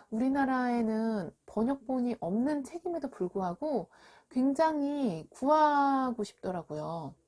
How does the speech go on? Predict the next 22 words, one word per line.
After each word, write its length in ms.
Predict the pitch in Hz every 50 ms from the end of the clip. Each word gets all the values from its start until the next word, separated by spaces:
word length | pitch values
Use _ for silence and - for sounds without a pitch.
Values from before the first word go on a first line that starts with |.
| _ _ _ - - - _ _ _
아직 280 | - 180 202 - 233 233 226 226 220
위아 320 | 196 196 214 233 254 269 262
작가의 540 | - 208 180 - - - 220 220 214 214 214
책을 380 | - 247 233 233 233 240 247
다 360 | 240 - - 214 220 220 226 220
읽지 500 | - 190 190 196 - - - 247 254 -
않아서 880 | - - 170 170 180 196 226 233 233 233 226 226 214 196 185 196 202 196
정말 760 | 196 - 180 170 170 175 175 175 175 180 180 185 185 170 156 - _ _ - - - _ _ _
저는 340 | - 196 202 180 180 185 185
다행인 460 | - - 180 185 202 233 240 233 220
것 80 | 208 190
같아요. 560 | 165 151 143 - - 160 151 143 135 135 - - _ - - - - - - _
왜냐하면 360 | 208 202 220 214 208 208 185
아직 500 | 170 170 185 185 - - 214 214 214 208 - -
읽을 380 | 196 196 202 208 262 294 302
책이 240 | 285 - 311 277 285
남아있다는 720 | 240 185 165 165 170 196 214 220 214 220 214 202 196 190 190
게 160 | 233 269 269
이렇게 340 | 202 180 196 190 - - 214
행복한 460 | 208 247 269 294 330 - - 330 302
건지 220 | 277 262 208 196 180
몰랐어요. 480 | - 143 139 143 147 - - _ - -